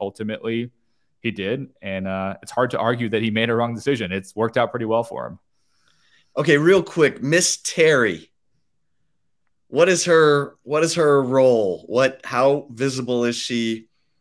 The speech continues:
Speaker 2: around the program? Is she involved in recruiting these kids as a mother figure? What, how, how would you describe that?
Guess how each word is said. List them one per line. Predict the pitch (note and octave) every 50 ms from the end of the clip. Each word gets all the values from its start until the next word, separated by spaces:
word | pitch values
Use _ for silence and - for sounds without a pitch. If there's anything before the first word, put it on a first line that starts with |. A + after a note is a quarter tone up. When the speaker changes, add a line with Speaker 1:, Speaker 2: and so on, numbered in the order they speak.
| _ _ _ _ _
Speaker 2:
around | - G#2 A#2 B2 B2+ B2+ A#2+
the | A#2 A2
program? | A2+ - - B2+ A#2+ B2 B2 A#2+ A#2+ A#2+ A#2+ A#2+ B2 A#2+ A#2+ A#2+ A#2+ A2+
Is | A2 G#2+
she | - - B2+
involved | A#2+ G#2 F#2 G#2 A2 A2+ A#2 A2+ A2 A#2
in | A2+ A2+ G2+
recruiting | G2+ G2 - - - - - G#2 B2 B2+ B2 B2 A#2+ A#2+ A#2+ A#2
these | A2+ A2+ A2+ A2+ A2+ -
kids | - - - A#2+ A2 A2 A2 A2 A2 G#2+ G#2 G#2 -
as | A#2+ G#2 G#2 A2
a | G#2 G2+
mother | G2+ G2+ G#2 A2 A2 A2+ G#2+ G#2+ G#2+
figure? | G#2+ - A2 G#2+ G#2+ G#2+ G#2+ G#2+ G#2 G#2 G2+ F#2+ -
What, | G#2 A2+ A#2 A#2 - _ _ _ _ _ _ _ _ _ _ _ _ _ _ _ -
how, | F#2+ A2+ B2+ B2 -
how | A#2+ C3+ C3+
would | C3+ B2
you | B2 B2+ A2+
describe | A2+ A2 - - A#2 A2 G#2 G2 F#2
that? | F2+ E2 C#2+ - -